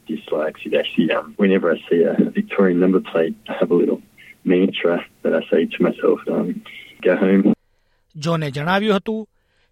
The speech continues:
Speaker 2: કે જીવન નિર્વાહ ખર્ચના દબાણને લીધે તેમના મંતવ્યો કેટલા બદલાયા છે તે સમજવા માટે તેઓ પોતાની જાતનો જ સામનો કરી રહ્યા છે.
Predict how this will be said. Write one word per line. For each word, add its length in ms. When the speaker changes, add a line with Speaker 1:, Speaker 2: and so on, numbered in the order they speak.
Speaker 2:
કે 120
જીવન 480
નિર્વાહ 340
ખર્ચના 500
દબાણને 540
લીધે 320
તેમના 340
મંતવ્યો 580
કેટલા 340
બદલાયા 500
છે 200
તે 140
સમજવા 500
માટે 360
તેઓ 220
પોતાની 560
જાતનો 500
જ 80
સામનો 460
કરી 260
રહ્યા 280
છે. 160